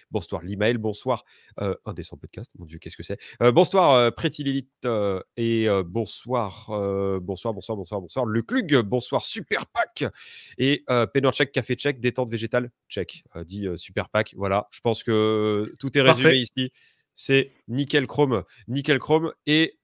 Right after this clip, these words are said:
Speaker 1: euh, en quarantaine depuis le vingt-trois. Oui, euh, eh ben,
Speaker 2: Aïe,
Speaker 1: j'espère que
Speaker 2: j'espère que c'est pas
Speaker 1: ça,
Speaker 2: méchant.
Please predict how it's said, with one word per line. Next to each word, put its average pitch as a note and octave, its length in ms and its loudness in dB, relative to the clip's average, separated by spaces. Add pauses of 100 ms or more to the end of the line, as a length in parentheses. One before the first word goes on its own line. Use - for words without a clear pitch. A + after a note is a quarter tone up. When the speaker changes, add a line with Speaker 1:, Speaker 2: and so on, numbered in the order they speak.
(180)
Speaker 1:
euh, B2 420 6
en D3+ 100 2
quarantaine C#3 520 0
depuis C3+ 240 -6
le C3 80 -2
vingt-trois. C#3+ 580 -2 (640)
Oui, D#3+ 200 4 (300)
euh, A#2 540 6
eh A2 40 2
ben, A#2 160 0
Speaker 2:
Aïe, E3 80 4
Speaker 1:
j'espère C#3 280 -4
que - 60 -6
Speaker 2:
j'espère C3+ 340 2
que A#2+ 60 4
c'est A#2 60 4
pas A#2 60 6
Speaker 1:
ça, C#3+ 60 8
Speaker 2:
méchant. G3 320 6